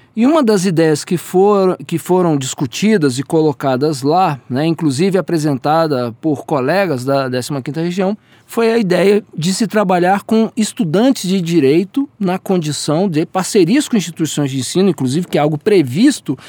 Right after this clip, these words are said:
na Resolução sete quatro, não há dúvida, mas a proposta que foi colocada, e aí há uma dúvida sobre a sua compatibilidade com a resolução, pelo menos nesse momento, acerca da possibilidade de que esses estudantes de direito que tomam contato com o Sejusc venham atuar como conciliadores e mediadores,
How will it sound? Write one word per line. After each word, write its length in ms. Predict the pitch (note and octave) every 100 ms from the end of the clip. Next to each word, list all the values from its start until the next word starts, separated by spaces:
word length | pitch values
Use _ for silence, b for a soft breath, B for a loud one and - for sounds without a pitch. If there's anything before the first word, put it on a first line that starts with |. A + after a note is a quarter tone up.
| B -
na 160 | D#3 G3
Resolução 580 | F#3+ D3+ D3+ - C3
sete 320 | A#2+ B2+ A#2 -
quatro, 400 | C3 C#3 - D3
não 180 | C3
há 60 | C#3+
dúvida, 400 | A#2 C3 F3 G3+ b b b -
mas 560 | G3+ G#3+ A3+ C4 - -
a 120 | E3+
proposta 560 | G#3+ F#3+ D#3+ D#3 D#3+
que 100 | D3+
foi 160 | - D#3
colocada, 840 | - F#3 G3+ - G#3+ G3+ C3+ G#2+ - -
e 140 | D#3
aí 240 | D#3+ C#3 D3+
há 100 | D#3+
uma 200 | D#3 B2+
dúvida 460 | A2+ E3+ F#3+ C3
sobre 280 | A#2 D3 C3
a 40 | B2
sua 180 | - C3
compatibilidade 1000 | - C3+ C3+ B2 C3+ B2+ A#2+ E3+ E3+ B2
com 100 | C3
a 60 |
resolução, 480 | B2+ B2+ B2+ A#2+ B2+
pelo 200 | A#2 E3
menos 200 | D3 C3+
nesse 280 | B2+ B2+ -
momento, 440 | C3+ D3+ F#3+ F#3 b b b _
acerca 460 | G3+ G3 G#3+ G3+ A3+
da 100 | G#3+
possibilidade 840 | - B3+ A#3+ A#3+ G#3 F3 G#3 G#3
de 120 | A3
que 160 | - C4
esses 280 | D#4+ C#4+ G#3
estudantes 400 | - F3+ F3 D#3+
de 100 | D#3
direito 520 | F3+ D#3+ F#3 A3 -
que 100 | F3+
tomam 320 | - B3 B3
contato 400 | A#3 F3+ D#3+ D#3+
com 80 | F3
o 40 |
Sejusc 480 | - G3+ F3+ G#3 -
venham 380 | G3 F#3 C#4 D#4+
atuar 340 | C4+ - F#3+
como 180 | G#3 G#3+
conciliadores 540 | G#3 G3+ G#3+ F#3+ D#3+ E3+
e 40 |
mediadores, 540 | A3+ A3 A3+ F#3+ G#3